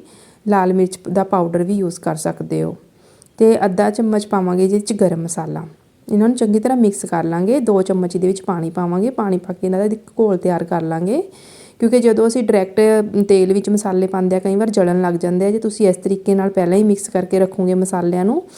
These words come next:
ਤਾਂ ਬਹੁਤ ਵਧੀਆ ਗ੍ਰੇਵੀ ਦਾ ਕਲਰ ਵੀ ਆਊਗਾ ਤੇ ਜਲਣ, ਜਲਣਗੇ ਵੀ ਨਹੀਂ। ਮਸਾਲੇ ਪਾਣੀ ਪਾਉਣ ਨਾਲ ਫੁੱਲ ਜਾਂਦੇ ਆ। ਉਸੇ,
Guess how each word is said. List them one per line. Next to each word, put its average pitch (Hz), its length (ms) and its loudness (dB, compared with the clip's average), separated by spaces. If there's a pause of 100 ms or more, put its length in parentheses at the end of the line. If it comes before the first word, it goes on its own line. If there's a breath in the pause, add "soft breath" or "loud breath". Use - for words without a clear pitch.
(300 loud breath)
ਤਾਂ 214 100 0
ਬਹੁਤ 196 280 4
ਵਧੀਆ 214 320 4
ਗ੍ਰੇਵੀ 185 360 4
ਦਾ 202 120 2
ਕਲਰ 180 280 0
ਵੀ 202 180 0
ਆਊਗਾ 202 320 0
ਤੇ 247 120 0
ਜਲਣ, 180 440 0 (100)
ਜਲਣਗੇ 175 520 0
ਵੀ 190 120 2
ਨਹੀਂ। 208 300 2 (1600 loud breath)
ਮਸਾਲੇ 208 500 2
ਪਾਣੀ 202 280 2
ਪਾਉਣ 190 220 0
ਨਾਲ 202 140 4
ਫੁੱਲ 202 300 2
ਜਾਂਦੇ 165 400 -2
ਆ। 151 120 -6 (400 soft breath)
ਉਸੇ, 226 320 2